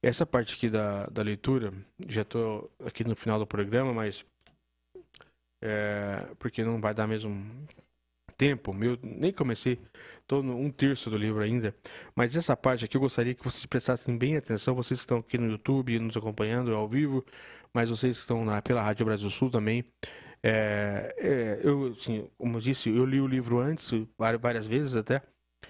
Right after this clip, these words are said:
e essa parte aqui eu, eu sempre coloco como uma das principais partes.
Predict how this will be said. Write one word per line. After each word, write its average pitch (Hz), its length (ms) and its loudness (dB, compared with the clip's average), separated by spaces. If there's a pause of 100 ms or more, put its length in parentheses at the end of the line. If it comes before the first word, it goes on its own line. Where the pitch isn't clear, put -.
(320)
e 113 540 0
essa 117 200 2
parte 113 360 0
aqui - 160 -4
eu, 120 420 -4
eu 123 60 0
sempre 139 420 0
coloco 123 520 -2
como 131 540 0 (400)
uma 120 160 2
das 110 220 0
principais 135 680 0
partes. 98 500 -2